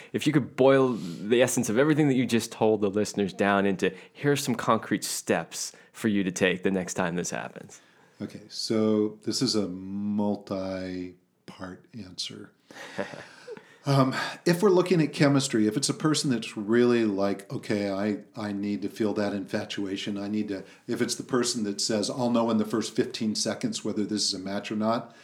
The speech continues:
Speaker 2: that's a person that's saying that they base it all on chemistry,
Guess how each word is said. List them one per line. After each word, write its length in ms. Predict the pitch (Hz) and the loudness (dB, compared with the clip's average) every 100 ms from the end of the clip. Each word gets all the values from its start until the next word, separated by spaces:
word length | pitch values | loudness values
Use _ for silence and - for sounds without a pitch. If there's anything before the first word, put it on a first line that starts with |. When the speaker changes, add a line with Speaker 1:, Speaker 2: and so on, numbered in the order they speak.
| - - | -8 2
Speaker 2:
that's 220 | 135 - | 2 2
a 40 | |
person 380 | - 123 107 113 | 0 0 0 -2
that's 180 | 101 - | -4 -2
saying 340 | - 104 101 | -2 -2 -2
that 120 | 95 | -4
they 120 | 98 98 | -2 -2
base 320 | 107 101 - | -2 -2 -4
it 60 | |
all 160 | 92 90 | -8 -10
on 140 | 85 | -12
chemistry, 600 | 82 85 87 - - - | -14 -14 -12 -12 -12 -20